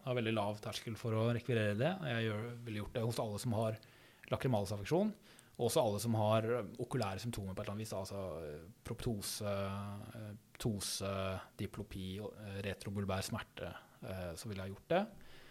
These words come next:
Og det siste er jo da hos de med, med mistenkt eller, eh, etablert, eh,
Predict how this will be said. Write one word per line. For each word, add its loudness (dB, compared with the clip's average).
Og 10
det 0
siste 2
er 8
jo 8
da 10
hos -2
de 0
med, 2
med 0
mistenkt -2
eller, 0
eh, -2
etablert, -2
eh, 0